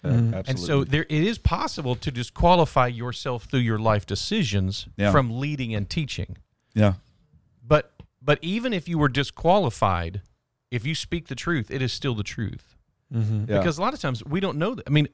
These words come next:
Speaker 3: at one level, we're all disqualified.
Speaker 1: Yeah.
Speaker 3: It's
Speaker 2: Mm-hmm.
Speaker 3: important that we, in the document that we ended up writing about it, it starts by saying, "None of us merit teaching or leading in the church."
Speaker 1: True.
Speaker 3: No, no one, <laughs> no one merits that.
Speaker 2: Mm-hmm.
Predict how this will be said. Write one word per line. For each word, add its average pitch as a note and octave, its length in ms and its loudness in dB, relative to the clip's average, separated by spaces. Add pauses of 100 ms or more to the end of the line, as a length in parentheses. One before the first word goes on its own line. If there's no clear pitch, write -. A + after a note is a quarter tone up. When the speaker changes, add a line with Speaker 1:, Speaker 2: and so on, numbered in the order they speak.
Speaker 3:
at C3+ 180 -2
one G3+ 260 2
level, B2+ 360 0
we're C#3+ 220 2
all D3 280 2
disqualified. G#2 920 -2 (240)
Speaker 1:
Yeah. A#2 140 6
Speaker 3:
It's A2 100 4
Speaker 2:
Mm-hmm. G#2+ 80 -2
Speaker 3:
important C3 400 -2
that B2 60 -18
we, C3 140 -6 (220)
in C#3 120 6
the C#3 80 8
document C#3+ 480 0
that B2 120 -4
we A#2+ 80 -2
ended A2+ 140 0
up G2 80 -4
writing A2+ 300 2
about F#2+ 260 -4
it, G2+ 80 -12
it G2 60 -10
starts A2 300 0
by F#2 140 -2
saying, F2+ 520 0 (640)
"None C3+ 400 6
of E3+ 200 2
us D#3 220 0
merit A2+ 520 2 (360)
teaching A2+ 520 0 (180)
or A2 140 -2
leading G2 540 0
in A2 100 2
the G#2 80 4
church." - 480 -6
Speaker 1:
True. G2 320 4
Speaker 3:
No, B2 260 6
no B2+ 160 6
one, D#3 280 6
<laughs> - 40 -14
no E3 200 6
one C3+ 260 4
merits B2 460 2
that. E2+ 340 -8 (160)
Speaker 2:
Mm-hmm. G#2+ 300 -2